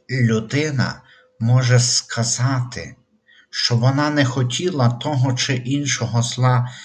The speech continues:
яке вчинила, мовляв,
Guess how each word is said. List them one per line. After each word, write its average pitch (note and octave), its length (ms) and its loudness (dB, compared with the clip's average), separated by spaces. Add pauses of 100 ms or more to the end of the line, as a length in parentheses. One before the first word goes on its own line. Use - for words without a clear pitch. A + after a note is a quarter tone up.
(260)
яке B2 760 4
вчинила, A2+ 920 2
мовляв, A2 720 2